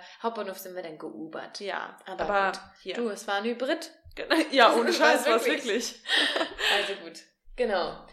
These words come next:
Speaker 1: Ja, und es war richtig schön und da möchten wir an dieser Stelle auch dem Scandic Hotel nochmal ein großes Dankeschön aussprechen.
Speaker 2: Ja, nee, es war wirklich schön.
Speaker 1: Ja. So.
Speaker 2: <laughs> Oh, wow.
Speaker 1: Jinx, double jinx, you owe me soda.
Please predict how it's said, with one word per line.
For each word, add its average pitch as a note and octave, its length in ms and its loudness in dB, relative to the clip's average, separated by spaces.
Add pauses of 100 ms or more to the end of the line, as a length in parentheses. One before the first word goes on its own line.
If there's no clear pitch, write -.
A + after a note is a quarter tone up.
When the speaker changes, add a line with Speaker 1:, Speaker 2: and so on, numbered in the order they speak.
(120)
Speaker 1:
Ja, A3 380 2 (100)
und G#3+ 120 -4
es A3 100 -4
war G3+ 100 -6
richtig F#3+ 280 -10
schön A3+ 200 -2
und D4+ 140 -4
da A#3 160 4
möchten A3 240 -6
wir G#3 80 -4
an G3+ 60 -6
dieser G3 200 -4
Stelle G3+ 340 -2
auch - 120 -6
dem A3+ 100 -10
Scandic G3 380 -8
Hotel A3+ 220 -6
nochmal A#3 260 -6
ein A3 60 -8
großes F#3+ 400 -8
Dankeschön F4 400 -4
aussprechen. - 500 -10
Speaker 2:
Ja, C4+ 140 -4 (120)
nee, B3 140 -2
es B3 140 -2
war G#3+ 100 -6
wirklich F#3+ 260 -10
schön. F3 140 -12 (220)
Speaker 1:
Ja. - 340 -4 (880)
So. G3 540 -6 (200)
Speaker 2:
<laughs> B3+ 100 -2 (400)
Oh, G#3 260 -6
wow. F#3 300 -8
Speaker 1:
Jinx, B3 260 -8
double A#3+ 200 -6
jinx, A#3+ 260 -6
you A#3+ 100 -6
owe G#3 160 -8
me A3 120 -2
soda. G#3 420 -4